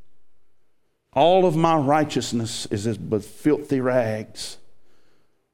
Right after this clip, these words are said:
But the righteousness of Jesus Christ, if we will come to Him, if we will seek Him, if we will abide with Him, then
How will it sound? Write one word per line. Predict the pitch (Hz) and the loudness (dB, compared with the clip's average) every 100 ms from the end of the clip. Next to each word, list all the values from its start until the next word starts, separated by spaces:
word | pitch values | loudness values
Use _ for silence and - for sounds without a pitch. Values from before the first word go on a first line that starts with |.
| _ _ _ _ | _ _ _ _
But | - 113 | -4 -2
the | 110 | 0
righteousness | 117 170 175 - 165 | 2 2 0 -2 -2
of | 165 139 | -2 0
Jesus | 131 165 170 156 | 0 2 0 -4
Christ, | - 147 120 98 123 | -2 2 2 2 -2
if | 110 | 0
we | 135 | 2
will | 139 | 2
come | 135 - 185 135 | 2 2 4 2
to | |
Him, | 107 107 95 | 0 -2 -2
if | 92 | 0
we | 151 | 0
will | 151 | 2
seek | 175 - 294 233 - | 0 2 2 2 0
Him, | 117 92 85 - - - - - - - - _ _ _ _ _ _ | -2 -2 -4 -14 -16 -18 -18 -20 -20 -20 -20 _ _ _ _ _ _
if | 180 | 2
we | 208 | 6
will | 190 - - - - - - - - - 117 - _ _ _ _ _ - | 6 4 -4 -14 -20 -20 -20 -20 -18 -12 -12 -12 _ _ _ _ _ 0
abide | 143 113 214 262 214 156 | 4 8 8 10 8 6
with | 160 - | 2 2
Him, | 147 107 101 117 - - - - - - - - - - _ _ _ _ _ _ _ _ _ _ | 2 2 0 -6 -12 -14 -16 -16 -16 -16 -18 -20 -20 -20 _ _ _ _ _ _ _ _ _ _
then | 180 156 120 - - | 2 4 4 0 -12